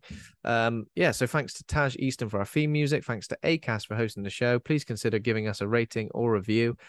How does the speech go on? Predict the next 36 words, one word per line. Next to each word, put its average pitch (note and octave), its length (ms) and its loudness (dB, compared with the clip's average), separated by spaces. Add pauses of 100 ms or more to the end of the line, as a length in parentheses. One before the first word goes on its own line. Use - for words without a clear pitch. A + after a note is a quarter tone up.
(380)
Head D#3+ 140 2
over C3 160 6
to - 100 -12
the A#2 80 -4
Facebook A#2+ 360 -2
group B2 180 -2
Horror A#2+ 180 2
Hangout A#2 300 0
Board B2 180 4
of A2 80 0
Advisors A2 400 0
for G#2+ 100 -4
more. D#3+ 400 4 (380)
Uh, B2+ 240 4
we're A#2+ 100 6
on A2 120 2
Twitter, E3+ 440 4
which B2+ 200 -2
is G#2+ 180 -4
at C3+ 320 0
horror A#2+ 460 2
underscore A2 680 -2 (120)
hangout B2 480 0
underscore. A#2+ 640 2 (480)
And G#2 240 -2
we're G2+ 80 0
on G#2+ 100 2
Instagram A2 600 0
at - 360 -2
horror A2 220 0
hangout G2+ 320 -4
podcast. B2 580 -2 (480)
Next B2+ 400 -2
week B2+ 400 2
will A2+ 160 0
be G#2+ 320 2